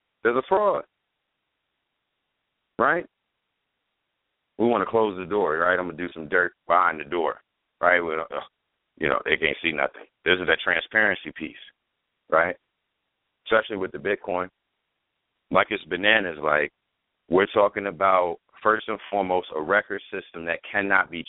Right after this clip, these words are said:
changed because there's a consensus that ma-, that's made through all of the people all of the time. The record is constantly validated.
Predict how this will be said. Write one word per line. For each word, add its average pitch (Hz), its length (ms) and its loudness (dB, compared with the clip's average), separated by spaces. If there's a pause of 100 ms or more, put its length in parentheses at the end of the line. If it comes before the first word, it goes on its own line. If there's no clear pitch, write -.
changed 101 380 -2
because 85 480 0
there's 92 220 4
a 87 100 -2
consensus 98 760 -4
that 85 180 4
ma-, 85 160 -4 (100)
that's 85 260 2
made 98 480 2 (320)
through 95 240 4
all 107 280 4
of 98 120 -10
the 92 160 -14
people 101 420 -6
all 98 280 2
of 85 100 -8
the 87 80 -8 (100)
time. 85 300 -2 (1500)
The 95 140 2
record 123 400 2
is 95 100 -6 (180)
constantly 123 640 -2
validated. 95 680 0